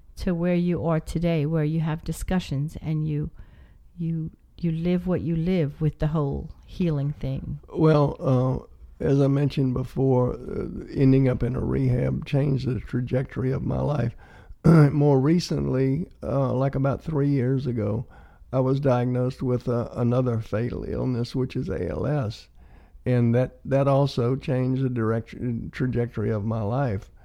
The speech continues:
Speaker 2: Um, I had to quit work because I, I started falling down. And, um, the A L S Association, uh, I, I kinda happened upon them,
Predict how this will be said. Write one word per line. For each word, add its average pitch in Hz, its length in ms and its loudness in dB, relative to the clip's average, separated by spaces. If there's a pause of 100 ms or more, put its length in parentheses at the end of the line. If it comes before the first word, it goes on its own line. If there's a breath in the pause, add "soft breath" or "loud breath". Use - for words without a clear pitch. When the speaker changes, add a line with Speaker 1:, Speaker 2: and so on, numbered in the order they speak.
(420 soft breath)
Speaker 2:
Um, 120 600 0 (120)
I 131 120 4
had 135 160 4
to 107 60 -4
quit - 260 -2
work 123 500 2 (320)
because 120 640 -4
I, 120 120 -4
I 110 40 0
started 110 460 -2
falling 98 480 -2
down. 113 520 -4 (680 soft breath)
And, 131 440 2 (120)
um, 120 580 0 (1300)
the 131 200 -2
A 151 180 2
L 135 160 4
S 127 180 0
Association, 123 1300 -2
uh, 120 380 -4 (140)
I, - 440 -12
I - 20 -4
kinda 135 320 -2
happened 101 480 -2
upon 117 400 -2
them, 117 380 -2